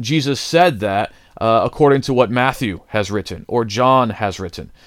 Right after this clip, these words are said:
Uh, and so Jesus didn't leave us any direct rec-, recollections. We don't have anything written by Jesus.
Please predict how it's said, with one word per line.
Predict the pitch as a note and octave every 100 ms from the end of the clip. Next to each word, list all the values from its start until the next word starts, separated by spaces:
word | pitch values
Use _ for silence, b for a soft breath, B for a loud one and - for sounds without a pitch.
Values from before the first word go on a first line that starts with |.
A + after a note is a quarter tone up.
| B B -
Uh, | G#2 G#2 G#2 F2
and | A#2
so | - C#3+ C3 B2 - _ _ _ _ _ _ D3 D3+
Jesus | C#3 A3 G#3
didn't | E3+ F3+ D#3
leave | D#3+ D3
us | C#3
any | A#2+ D3+
direct | C3+ C3+ C#3 C3 - -
rec-, | B2+ A#2 _
recollections. | G#2+ A#2 B2 B2+ - F2 C2+ -
We | A#2+
don't | B2+ B2
have | B2+ A#2+
anything | F#2 C3+ C#3 - B2+ A2
written | G#2+ B2 A#2+ A2+
by | G#2+ G2+ G2+
Jesus. | G#2 A2 F2+ - -